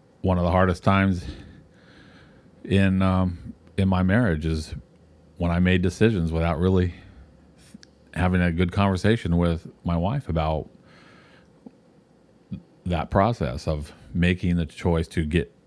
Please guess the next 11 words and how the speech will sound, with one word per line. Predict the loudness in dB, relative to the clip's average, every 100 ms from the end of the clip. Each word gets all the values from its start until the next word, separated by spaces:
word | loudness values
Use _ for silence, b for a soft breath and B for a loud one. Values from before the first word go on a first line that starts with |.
| _ _ _
to | -6
be | -2 -2
committed | 0 0 2 0
to | -4 -6
a | -8
particular | -4 -4 -2 -6
ministry. | -4 -6 -8 -10 -14 -16 -20 _ B B B B B B B B B _ -2
And | 0 2
as | 2
a | 0
result, | 2 4 4 2 -4